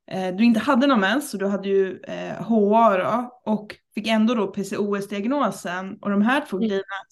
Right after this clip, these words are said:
Speaker 1: säger man väl, alltså det är ju två olika saker, vad jag har förstått.
Speaker 2: Ja.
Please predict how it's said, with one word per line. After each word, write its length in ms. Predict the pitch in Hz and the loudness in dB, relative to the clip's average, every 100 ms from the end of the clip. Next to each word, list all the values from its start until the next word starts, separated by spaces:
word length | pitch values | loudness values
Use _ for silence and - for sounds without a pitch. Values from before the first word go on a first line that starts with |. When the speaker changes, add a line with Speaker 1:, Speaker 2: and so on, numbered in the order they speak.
| - | -8
Speaker 1:
säger 240 | 208 202 | -2 0
man 220 | 202 196 | 0 -2
väl, 360 | 190 185 185 190 _ _ _ _ _ _ _ - | -2 -2 -4 -6 _ _ _ _ _ _ _ -10
alltså 160 | 208 | -6
det 100 | 202 | 0
är 20 | 254 | 0
ju 60 | |
två 240 | 262 220 - | 0 -2 0
olika 520 | 214 262 330 - - | 0 2 0 -2 -10
saker, 500 | - - - 233 226 | -12 -12 -12 -12 -8
vad 100 | 214 | 0
jag 120 | 254 | 2
har 140 | 262 185 | 2 -2
förstått. 280 | 208 - 190 | -8 -4 -2
Speaker 2:
Ja. 140 | 160 | -2